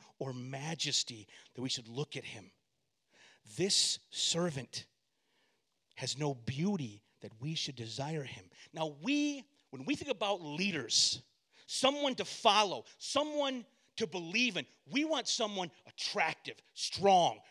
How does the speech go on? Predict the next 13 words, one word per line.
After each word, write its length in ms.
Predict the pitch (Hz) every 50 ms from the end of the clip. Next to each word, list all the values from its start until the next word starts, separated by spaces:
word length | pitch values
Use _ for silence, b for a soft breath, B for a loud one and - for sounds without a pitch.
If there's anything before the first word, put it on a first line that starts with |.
| b b -
tall. 760 | 151 - - 170 185 196 196 180 165 139 113 104 98 _ _ _ _ _ _ _ _ _ _ B B B B B
I 80 | - 247
want 180 | 294 320 302 269
a 60 | 240
leader 420 | 208 196 233 254 247 240 233 - - _ -
who 80 | 214
can 280 | - - 208 185 156 131 b b b b
just 180 | - 175 - - - _ _
beat 240 | - 311 294 285 269
up 180 | 262 208 - - -
everyone 380 | 254 247 240 269 247 247 240
else's 320 | 220 220 214 - 190 175 165
leader. 320 | 190 208 202 160 131 107